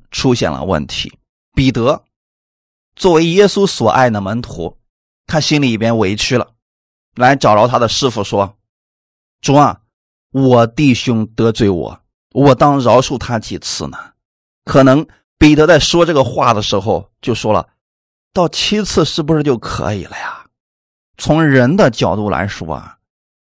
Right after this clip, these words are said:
别人得罪了你，你能饶恕他七次，这个人的度量已经算是大的了。一定要看清楚发生了什么事情啊。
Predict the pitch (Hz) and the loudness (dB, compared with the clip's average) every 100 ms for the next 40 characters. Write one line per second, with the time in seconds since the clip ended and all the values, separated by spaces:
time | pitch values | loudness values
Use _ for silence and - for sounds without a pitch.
0 | _ _ - 135 202 160 175 127 143 170 | _ _ -4 0 0 0 -2 0 0 2
1 | 165 160 151 113 98 107 - _ _ _ | 0 0 0 -2 -2 -4 -6 _ _ _
2 | _ _ - 160 160 135 127 170 175 123 | _ _ -4 0 2 2 0 -2 0 2
3 | 170 165 131 135 127 - - 175 160 - | 2 0 -4 -6 -6 -8 -6 -2 -4 -4
4 | - - _ _ _ _ - 202 135 127 | -6 -6 _ _ _ _ -2 2 2 0
5 | 208 160 - - 247 165 139 110 104 98 | 0 -2 -2 -4 0 2 2 0 -4 -6
6 | 208 240 - - 110 85 98 - - - | -4 -4 -2 -2 -2 -4 -8 -12 -8 -8
7 | - 85 - - - _ _ _ _ _ | -8 -12 -14 -20 -20 _ _ _ _ _
8 | - 165 214 220 180 110 - - 147 110 | -8 -4 -2 -2 -2 -2 -4 -10 -10 -8
9 | - 170 160 - 98 - _ _ _ - | -8 -6 -6 -6 -8 -10 _ _ _ -6
10 | 196 165 143 156 107 - 78 92 117 127 | -2 -2 -2 -2 -2 -4 -6 -6 -6 -6
11 | - 78 50 - | -8 -10 -14 -18